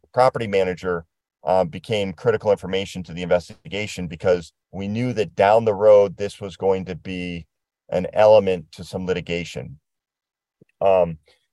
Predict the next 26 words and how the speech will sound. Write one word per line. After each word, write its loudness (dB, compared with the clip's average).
you -8
know, 6
it's, 0
it's -8
ironic 2
that -2
that 2
in-, -6
inspection -2
had -6
happened -2
so 0
close 2
to -8
the 0
fire. -2
Um, -4
we -12
find, 2
uh, -8
you -8
know, 2
that 0
many 0
times -2
people 2